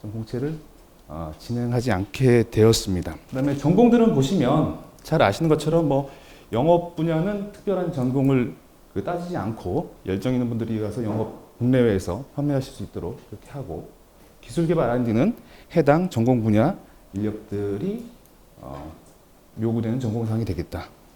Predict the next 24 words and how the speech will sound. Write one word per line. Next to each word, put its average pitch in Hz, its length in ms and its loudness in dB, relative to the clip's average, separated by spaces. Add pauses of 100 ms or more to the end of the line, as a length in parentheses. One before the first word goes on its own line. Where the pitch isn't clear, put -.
(540)
근무지 220 380 6
보시면 208 600 2 (380)
다른 185 260 0
특이사항들은 202 720 0
다 165 120 2
이해되실 135 580 2
거예요. 123 280 4
저희 127 200 0
해외 175 160 6
네트워크들 123 680 2
아까 98 160 0
설명드렸으니까. 107 840 -4 (1080)
특이사항은 208 760 2 (680)
갑자기 180 340 0
알앤디에 180 380 6
판교가 240 840 6
하나 156 160 2
들어와 139 320 6
있죠? 110 500 0
앞에 - 200 -8
설명이 151 260 -2
없을 - 220 -10
텐데. 107 340 0 (680)
저희가 190 480 4